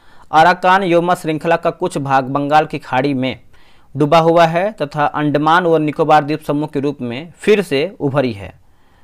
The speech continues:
ग्रेट हि-, हिमालय को हिमाद्री अर्थात सर्वोच्च या वृहद हिमालय कहा जाता है।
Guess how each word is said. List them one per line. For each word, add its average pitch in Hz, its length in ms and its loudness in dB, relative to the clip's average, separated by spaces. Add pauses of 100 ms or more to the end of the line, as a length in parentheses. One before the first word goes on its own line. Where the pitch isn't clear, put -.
(580)
ग्रेट 208 380 2 (240)
हि-, - 300 -6
हिमालय 165 540 2
को 151 180 0
हिमाद्री 151 520 0
अर्थात 143 420 0
सर्वोच्च 151 400 0
या 123 220 0
वृहद 143 420 0
हिमालय 135 460 -2
कहा 131 420 -2
जाता 131 300 0
है। 151 240 -4